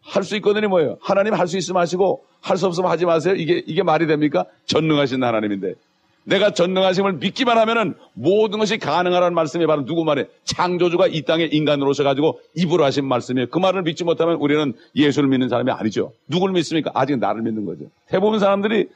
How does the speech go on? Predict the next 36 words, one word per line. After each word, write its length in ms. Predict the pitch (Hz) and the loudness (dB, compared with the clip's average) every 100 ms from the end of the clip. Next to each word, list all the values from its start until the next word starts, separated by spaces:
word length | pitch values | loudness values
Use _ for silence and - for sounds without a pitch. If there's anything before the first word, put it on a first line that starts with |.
| _ | _
하나님은 560 | - 190 196 202 220 208 | -4 0 2 2 0 -2
자신이 380 | - 131 151 180 | -2 -2 0 2
돼가지고 300 | 180 180 170 | 4 4 2
하나님이 240 | 160 165 | 2 2
돼 80 | 160 | 2
있어요. 320 | 156 165 - - | 0 0 -4 -6
대부분 400 | - 131 147 175 | -6 -2 0 0
그래. 160 | 170 - - _ | 0 -4 -6 _
자기가 380 | - 143 156 190 | -4 -2 0 2
하나님이 260 | 180 180 175 | 2 2 2
돼 100 | 185 | 2
있어요. 280 | 165 - 123 | 2 -2 -2
자기 280 | - 139 | -2 -2
생각이 320 | 127 135 131 139 | 0 0 0 0
하나님이 300 | 127 127 120 | 0 -2 -2
돼 100 | 110 | -6
있어요. 260 | 92 - - _ _ _ _ _ _ | -6 -14 -16 _ _ _ _ _ _
말씀이 440 | - 120 185 - 208 | -2 0 0 0 2
하나님이 380 | 196 196 190 190 | 2 2 2 4
돼 100 | 202 | 4
있죠. 300 | 190 208 - _ _ - | 2 -4 -6 _ _ -4
이 160 | 185 | 0
말씀을 340 | 208 185 202 208 | 2 0 0 -2
믿고 280 | 175 208 196 | 0 0 0
행할 360 | 196 196 190 | 0 0 2
때 80 | 214 | 0
그게 220 | 170 180 | 2 2
진짜 220 | 160 160 | 2 0
믿는 340 | 185 165 170 165 | 0 0 0 2
자죠. 300 | 165 165 - | 2 0 0
"나더러 320 | 147 165 185 | 2 2 2
주여, 280 | 190 180 175 | 2 2 2
주여" 140 | 160 175 | 4 2
하는 160 | 165 165 | 2 2
자마다 260 | 170 180 | 4 4
다 300 | 170 175 156 | 4 2 0